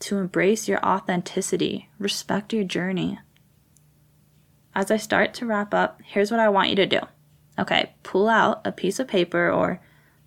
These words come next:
pull open the notes app on your phone. I want you to make a list of three things that make you feel truly happy, truly fulfilled and aligned.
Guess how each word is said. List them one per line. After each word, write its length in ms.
pull 160
open 380
the 320
notes 320
app 200
on 120
your 120
phone. 240
I 100
want 200
you 100
to 80
make 320
a 40
list 360
of 100
three 280
things 400
that 180
make 240
you 100
feel 320
truly 760
happy, 540
truly 500
fulfilled 800
and 140
aligned. 640